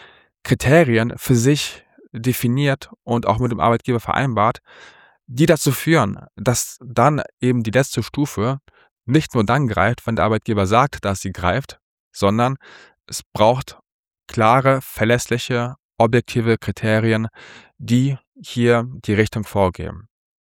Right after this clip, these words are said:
Und da geht's natürlich einerseits um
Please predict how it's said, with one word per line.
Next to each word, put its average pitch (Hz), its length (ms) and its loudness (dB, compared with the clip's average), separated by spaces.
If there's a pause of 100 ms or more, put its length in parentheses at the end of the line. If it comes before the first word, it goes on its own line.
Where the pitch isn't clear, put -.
(600)
Und 104 200 -4
da 110 100 4
geht's 131 240 0
natürlich 123 440 -4
einerseits 123 580 0 (480)
um 117 460 2